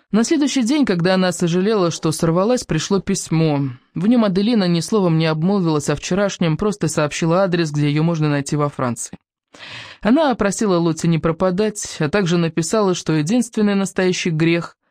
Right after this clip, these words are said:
пытаться быть тем, кем ты не являешься. Есть утешение в сознании того, что ты осталась верна себе, Лотти, поверь мне.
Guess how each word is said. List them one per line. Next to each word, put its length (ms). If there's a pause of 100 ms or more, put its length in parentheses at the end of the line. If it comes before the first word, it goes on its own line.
(220)
пытаться 460
быть 420
тем, 380 (240)
кем 260
ты 200
не 240
являешься. 580 (800)
Есть 300
утешение 480
в 40
сознании 460
того, 300
что 160
ты 140
осталась 480
верна 300
себе, 300
Лотти, 380
поверь 500
мне. 340